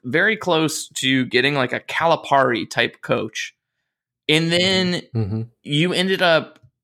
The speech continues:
Speaker 1: and I don't mean to say this in a derogatory way, but Sidney Lowe, the player, was great. Sidney Lowe, the coach,
Speaker 2: <laughs>
Speaker 1: was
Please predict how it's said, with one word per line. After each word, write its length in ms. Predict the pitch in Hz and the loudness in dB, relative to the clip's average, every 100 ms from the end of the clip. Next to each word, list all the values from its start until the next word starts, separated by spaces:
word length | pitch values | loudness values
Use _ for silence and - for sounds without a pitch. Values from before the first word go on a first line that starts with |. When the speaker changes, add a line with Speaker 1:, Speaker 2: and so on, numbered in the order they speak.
| _ _ | _ _
Speaker 1:
and 120 | 123 | -4
I 80 | 117 | -4
don't 240 | 110 120 127 | -2 -2 -2
mean 140 | 143 | -2
to 80 | 156 | -2
say 260 | 160 160 | 0 0
this 420 | 165 180 170 - - _ - | 2 0 -2 -8 -12 _ -8
in 80 | 117 | -6
a 60 | |
derogatory 760 | 104 104 104 127 147 160 165 147 | -6 -4 -2 -2 -2 -2 0 0
way, 380 | 127 110 107 - _ _ _ _ _ - | 0 -2 -6 -12 _ _ _ _ _ -2
but 180 | 131 131 | 0 0
Sidney 320 | - 175 196 | -2 0 0
Lowe, 420 | 190 196 202 196 | 0 0 2 0
the 120 | 151 | 0
player, 420 | - 170 202 208 | 0 2 2 2
was 180 | 160 165 | 0 0
great. 460 | 139 135 110 - - | 2 0 0 -4 -8
Sidney 320 | - 151 175 | -2 0 2
Lowe, 280 | 180 180 180 | 2 2 2
the 120 | 175 | -2
coach, 680 | - - 143 180 - - - _ _ _ _ _ _ _ | -4 -2 0 -2 -4 -6 -10 _ _ _ _ _ _ _
Speaker 2:
<laughs> 80 | - - - - 135 117 - 131 117 _ | -16 -8 -8 -6 -6 -8 -10 -14 -14 _
Speaker 1:
was 520 | 156 180 180 175 | 0 2 4 2